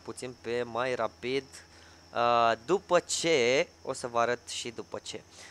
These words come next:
Uh, eu pe terenul, uh, hai să dau și eu peste așa. Eu pe terenul unsprezece, what? Deja e gata?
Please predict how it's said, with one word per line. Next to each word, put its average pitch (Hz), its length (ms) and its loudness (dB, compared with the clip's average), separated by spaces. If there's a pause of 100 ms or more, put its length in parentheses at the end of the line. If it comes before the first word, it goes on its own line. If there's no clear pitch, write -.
(160)
Uh, 120 680 6 (100)
eu 165 80 2
pe 170 140 -4
terenul, 160 520 0
uh, 147 440 2
hai 135 120 2
să - 100 -16
dau 139 120 -6
și - 140 -12
eu - 120 -16
peste - 200 -18
așa. - 160 -18 (260)
Eu 165 120 -2
pe 185 100 0
terenul 165 480 2
unsprezece, 143 920 -6
what? 120 360 -2
Deja 131 220 -6
e 208 80 -6
gata? - 360 -4